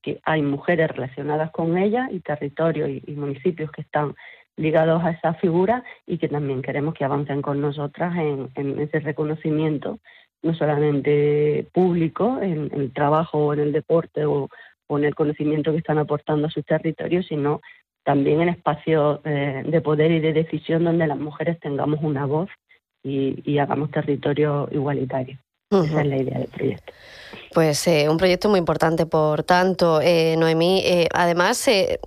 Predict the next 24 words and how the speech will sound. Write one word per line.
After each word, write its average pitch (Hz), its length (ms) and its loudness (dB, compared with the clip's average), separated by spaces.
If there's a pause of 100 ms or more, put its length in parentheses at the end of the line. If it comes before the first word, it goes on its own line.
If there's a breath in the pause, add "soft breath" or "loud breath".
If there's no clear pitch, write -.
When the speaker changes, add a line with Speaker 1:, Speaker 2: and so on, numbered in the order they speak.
(160)
Speaker 2:
eh, 127 140 2 (360)
por 196 140 2
todo 202 160 4
lo 226 140 2
que 226 80 0
estamos 214 320 0
escuchando, 202 560 2
¿no? 196 120 4
Vivir 190 280 2
en 220 100 4
entornos, 190 720 2
eh, 180 100 4
naturales 160 760 2
y 170 40 2
además 160 260 2
protegidos, 165 720 -2
¿no? 170 120 4
Con 165 140 0
esas 156 240 -2
figuras 170 340 0
tan 180 140 -2
importantes 160 480 0
de 170 80 -2
protección, 185 680 0